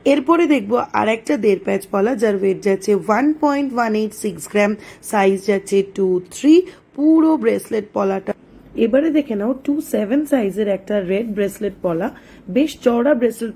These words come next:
পলা, যার ওয়েট যাচ্ছে ওয়ান পয়েন্ট ফোর ফাইভ জিরো গ্রাম। বড় সাইজের ব্রেসলেট পলা, ঝটপট দেখে নাও।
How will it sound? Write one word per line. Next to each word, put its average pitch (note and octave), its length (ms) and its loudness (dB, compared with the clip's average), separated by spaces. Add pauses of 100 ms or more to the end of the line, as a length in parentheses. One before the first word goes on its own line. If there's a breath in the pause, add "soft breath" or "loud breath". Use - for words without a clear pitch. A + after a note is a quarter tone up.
পলা, G#3 180 -2 (120)
যার G#3 200 -2
ওয়েট G3 180 -2 (100)
যাচ্ছে B3+ 240 -2 (160)
ওয়ান G#3+ 180 0 (160)
পয়েন্ট A#3 260 0 (120)
ফোর B3+ 220 2 (200)
ফাইভ F#3+ 220 2 (220)
জিরো F3+ 200 0 (120)
গ্রাম। G#3 200 -2 (640 loud breath)
বড় A3+ 160 6 (100)
সাইজের D4 380 2
ব্রেসলেট A3 360 -2 (100)
পলা, F3+ 220 0 (380 loud breath)
ঝটপট A3 380 -4 (100)
দেখে - 240 -2
নাও। D#3 100 -14